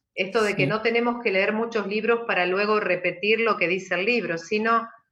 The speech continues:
Speaker 1: yo me estoy dando cuenta que semanalmente en mis consultas,
Speaker 2: Ajá.
Speaker 1: yo, y en mi vida cotidiana también, uno está tratando de conversar, de aprovechar eso que conversamos semanalmente en el diplomado, es como que se transforma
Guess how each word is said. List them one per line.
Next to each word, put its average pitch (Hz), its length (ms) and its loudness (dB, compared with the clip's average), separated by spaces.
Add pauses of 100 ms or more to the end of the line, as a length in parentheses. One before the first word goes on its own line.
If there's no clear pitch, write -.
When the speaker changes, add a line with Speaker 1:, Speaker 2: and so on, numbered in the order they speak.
(380)
Speaker 1:
yo 214 200 0
me 220 140 2
estoy 226 320 0
dando 220 320 0
cuenta 226 320 0
que 208 100 -2
semanalmente 208 880 -2
en 185 140 -4
mis 233 220 -4
consultas, 208 1000 -2 (140)
Speaker 2:
Ajá. 131 420 -4
Speaker 1:
yo, 196 340 -6
y 185 140 -10
en 208 100 -10
mi 220 120 -6
vida 311 280 0
cotidiana 220 580 0
también, 185 420 0
uno 240 160 0
está 247 600 0
tratando 220 520 0
de 196 160 -4
conversar, 170 760 -2
de 185 100 0
aprovechar 202 800 -4 (1080)
eso 233 540 -2
que 190 180 -4
conversamos 180 880 -2
semanalmente 202 680 -4
en 214 60 -4
el 185 120 -6
diplomado, 185 580 -2
es 240 60 -12
como 190 180 -6
que 170 100 -6
se 175 160 -8
transforma 214 1000 -4